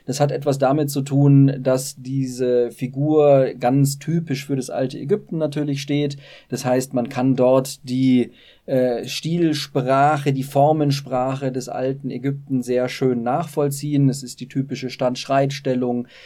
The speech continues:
Die Statue steht auf einem Sockel. Die Statue ist damit eingeschrieben in einen dreidimensionalen Raum. Und vor allen Dingen, das Ganze ist natürlich ein Mischwesen. Also das, was wirklich jeder Laie auch sofort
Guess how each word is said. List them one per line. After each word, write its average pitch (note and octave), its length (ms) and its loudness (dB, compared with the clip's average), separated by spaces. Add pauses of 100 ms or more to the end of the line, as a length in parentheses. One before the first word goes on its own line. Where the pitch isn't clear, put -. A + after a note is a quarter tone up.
(240)
Die B2 100 -2
Statue B2 500 0
steht C3 320 -2
auf - 180 -8
einem B2+ 200 -2
Sockel. B2 880 -2
Die A#2+ 160 -8
Statue B2 640 0
ist - 180 -10
damit A#2+ 240 -2
eingeschrieben B2 540 -6
in A#2 80 -6
einen A2+ 100 -10
dreidimensionalen A#2 840 -4
Raum. B2+ 300 4
Und C3+ 100 0
vor - 140 -6
allen B2 140 -2
Dingen, B2+ 100 -2
das A2+ 140 -10
Ganze B2 260 -6
ist - 140 -12
natürlich C3 260 -8
ein B2 140 -2
Mischwesen. A#2+ 680 0
Also G#2 180 -8
das, B2 220 -2
was A#2+ 160 -6
wirklich B2 280 -6
jeder A#2+ 180 0
Laie A#2 340 0
auch A2 140 -2
sofort - 460 -2